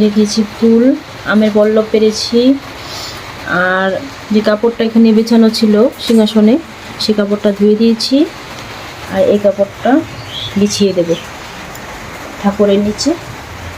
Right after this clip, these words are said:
এই কাপড়টা দেবো। আর ওই কাপড়টা ভেজা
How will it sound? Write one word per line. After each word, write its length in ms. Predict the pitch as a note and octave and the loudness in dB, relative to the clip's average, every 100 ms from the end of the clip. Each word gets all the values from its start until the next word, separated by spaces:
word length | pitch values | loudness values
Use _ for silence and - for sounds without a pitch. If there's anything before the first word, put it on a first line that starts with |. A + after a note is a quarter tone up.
| - - - - - F#3 | -16 -16 -16 -16 -4 0
এই 40 | |
কাপড়টা 340 | G3 G3 G3+ G#3 G#3 | 0 0 0 0 2
দেবো। 160 | G#3 C#4 | 4 4
আর 60 | C4 G3+ | 4 4
ওই 60 | G3+ | 4
কাপড়টা 420 | G3 G3+ - G#3+ C4+ - - - - - - - - - - - - - | 2 0 0 0 0 -2 -10 -16 -16 -16 -16 -16 -16 -16 -14 -14 -14 2
ভেজা 300 | G3 F#3+ | 2 4